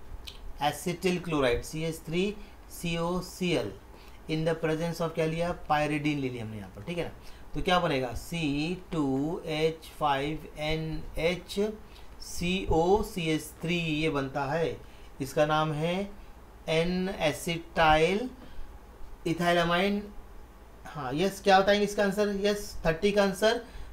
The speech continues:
बेटा all of this, सारे नाम एक ही है, सब एक ही है, same है। मतलब N acetyl ethylamine, N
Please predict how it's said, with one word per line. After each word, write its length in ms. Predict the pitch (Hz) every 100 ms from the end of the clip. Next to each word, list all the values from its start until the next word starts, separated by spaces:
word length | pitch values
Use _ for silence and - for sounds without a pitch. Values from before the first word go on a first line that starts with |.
| -
बेटा 220 | 190 208
all 200 | - 180
of 100 | 196
this, 160 | 175 175
सारे 380 | - 180 185 196
नाम 240 | 180 180
एक 160 | 175 170
ही 140 | 165
है, 120 | 120 120
सब 280 | - 190 185
एक 200 | 165 156
ही 120 | 151
है, 60 | 113
same 280 | 180 156
है। 100 | 113 - - - - - - - - -
मतलब 300 | 156 175 170
N 320 | 165 185 208 214
acetyl 540 | 170 - 196 196 196
ethylamine, 600 | 180 190 190 185 180 185 190
N 160 | 180 190